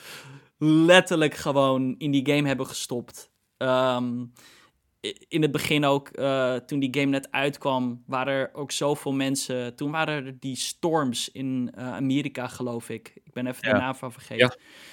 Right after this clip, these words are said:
Speaker 2: dat klopt, ja.
Speaker 1: En dan gingen mensen dus in de game naar die locatie en die storm is dan ook in de game. Want, eh, het, ze gebruiken act-, accurate weather, eh, data en zo. En live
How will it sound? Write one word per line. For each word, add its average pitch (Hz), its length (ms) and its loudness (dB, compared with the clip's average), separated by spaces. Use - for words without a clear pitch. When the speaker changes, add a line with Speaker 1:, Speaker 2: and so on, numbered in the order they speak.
Speaker 2:
dat 92 100 -16
klopt, 123 240 -6
ja. - 80 -10
Speaker 1:
En 156 120 0
dan 151 120 2
gingen 151 320 -2
mensen 156 380 -2
dus 143 300 -4
in 165 240 0
de 147 120 0
game 139 500 6
naar 143 380 6
die 139 360 -4
locatie 139 920 6
en 147 160 0
die 135 120 -4
storm 139 420 -2
is 147 220 -4
dan 139 200 -4
ook 139 280 0
in 160 160 -2
de 143 120 2
game. 117 300 -2
Want, 131 320 -6
eh, 127 640 -4
het, - 140 -12
ze - 220 -8
gebruiken 139 680 0
act-, - 380 0
accurate 139 600 0
weather, 139 460 6
eh, 117 720 -4
data 120 640 -2
en 117 160 -6
zo. 110 360 -8
En 131 580 -2
live 139 540 2